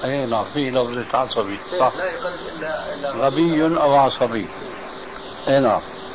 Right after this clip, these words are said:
Speaker 2: لكن
Speaker 1: طيب.
Speaker 2: يا شيخ، أنا رأيت عنده تعصب للمذهب الحنفي شيء رهيب.
Speaker 1: معليش يا شيخ، لكن
Speaker 2: تعصب.
Speaker 1: اذكروا محاسن موتاكم،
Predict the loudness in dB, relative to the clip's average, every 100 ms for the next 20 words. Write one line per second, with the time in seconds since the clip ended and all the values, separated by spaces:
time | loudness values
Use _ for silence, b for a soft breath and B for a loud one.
0 | -14 -12 2 6 6 2 -4 -6 -4 -2
1 | -2 -4 -6 -6 -6 -6 -6 -6 -6 -8
2 | -10 -8 -6 -4 -4 -8 -8 -6 -6 -8
3 | -10 -8 -8 -8 -12 -12 -10 -8 -6 -4
4 | -6 -8 -10 -12 -12 -12 -10 -10 -10 -12
5 | -12 -14 -14 -12 -12 -12 -12 -6 0 2
6 | 0 -4 -6 -8 -4 -4 -4 -4 -4 -4
7 | -6 -6 -6 -8 -6 -6 -6 -6 -4 -2
8 | -2 0 2 2 4 6 4 2 0 4
9 | 4 2 4 6 6 6 4